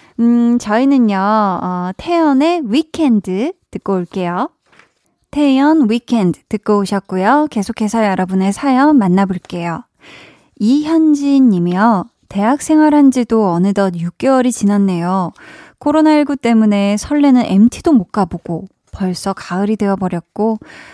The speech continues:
수업도 활동도 비대면이 많다 보니 친구도 못 만들었어요. 내년 가을엔 마스크 벗고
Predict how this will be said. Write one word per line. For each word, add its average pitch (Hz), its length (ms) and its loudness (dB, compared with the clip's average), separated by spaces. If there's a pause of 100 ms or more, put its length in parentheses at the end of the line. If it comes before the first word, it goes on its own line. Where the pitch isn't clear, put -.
수업도 233 720 -2
활동도 254 500 2
비대면이 226 540 0
많다 185 340 -2
보니 196 460 0
친구도 370 480 -4
못 208 140 0
만들었어요. 185 1000 -2 (580)
내년 233 300 2
가을엔 226 720 0
마스크 185 420 -4
벗고 196 560 -2